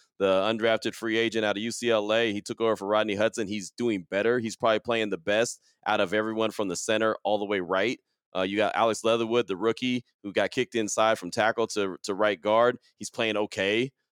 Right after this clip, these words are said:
Uh, and then Brandon Parker, he's, you know, a guy that all Raider Nation gets, that, you know, they kind of hold their breath whenever there's a big time pass rusher going up against him because he's, he's a turnstile, you know, it's like, he's one of those guys. He's just not,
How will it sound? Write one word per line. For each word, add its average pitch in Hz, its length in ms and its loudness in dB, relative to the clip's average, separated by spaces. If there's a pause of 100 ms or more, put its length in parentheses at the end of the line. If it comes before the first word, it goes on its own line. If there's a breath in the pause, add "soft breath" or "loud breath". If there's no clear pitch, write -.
(140)
Uh, 101 140 4
and 101 140 2
then 107 120 2
Brandon 113 300 0
Parker, 120 400 2
he's, 104 360 -4
you 104 100 -4
know, 98 180 2
a 95 40 0
guy 110 280 0
that 95 240 -2 (120)
all 107 180 0
Raider 107 220 0
Nation 107 380 -4
gets, 98 340 -6
that, 92 180 -6 (220)
you 101 160 -8
know, 101 120 -2
they 92 120 -2
kind 110 200 -4
of 85 100 -8 (380)
hold 123 180 0
their 110 100 4
breath 110 360 2
whenever 104 300 2
there's 104 200 0
a 90 40 -12
big 110 200 -2
time 104 240 -2
pass 110 260 2
rusher 110 260 0
going 107 240 0
up 104 120 -6
against 107 340 -4
him 117 140 0
because 95 320 -4
he's, 104 400 -8
he's 101 160 -8
a 95 40 -10
turnstile, 95 560 -2
you 80 120 -8
know, 98 140 0
it's 101 120 0
like, 98 240 0 (240 soft breath)
he's 95 140 -8
one 110 140 2
of 110 60 2
those 110 200 0
guys. 117 280 2
He's 90 120 -6
just - 260 -6
not, 101 300 0